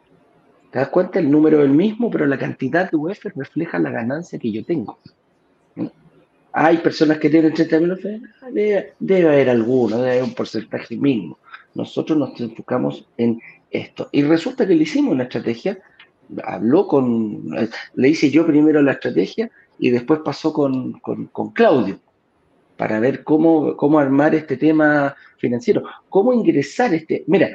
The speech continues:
el ingrediente, uno de los ingredi-, uno de los ingredientes principales en la inversión inmobiliaria es el financiamiento.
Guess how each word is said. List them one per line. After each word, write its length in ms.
el 160
ingrediente, 600
uno 160
de 60
los 120
ingredi-, 380
uno 380
de 100
los 180
ingredientes 440
principales 500
en 60
la 60
inversión 340
inmobiliaria 460
es 220
el 80
financiamiento. 800